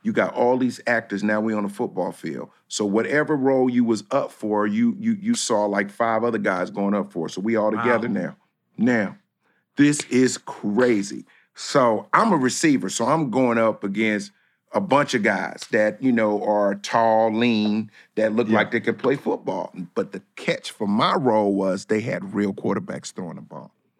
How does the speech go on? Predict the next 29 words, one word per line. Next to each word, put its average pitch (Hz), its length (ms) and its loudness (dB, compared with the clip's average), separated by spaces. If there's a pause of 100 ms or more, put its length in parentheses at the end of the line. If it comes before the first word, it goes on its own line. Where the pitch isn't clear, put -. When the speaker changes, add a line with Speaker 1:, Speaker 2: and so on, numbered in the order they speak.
(500)
Speaker 1:
Yeah, 110 280 -6
I - 120 -4
forgot 151 380 0
who 139 80 -4
was 120 140 -2
at 107 100 0
U 107 180 0
S 95 120 -6
C 104 240 -6 (260)
in 101 140 0
ninety-eight, 104 520 0 (280)
but 104 100 -2
who, 104 140 -10
he 156 160 0
was 117 180 -2
there. 104 300 -8 (100)
Speaker 2:
Yeah. 101 340 -4
Speaker 1:
And 120 120 0
they 143 80 0
had 131 240 -2
two 175 180 -4
pros, 131 540 -2 (160)
N 160 120 4
F 143 220 0
L, 123 240 2 (300)
throwing 180 320 4
the 135 80 2
ball, 139 560 2 (340)
right? 180 340 -2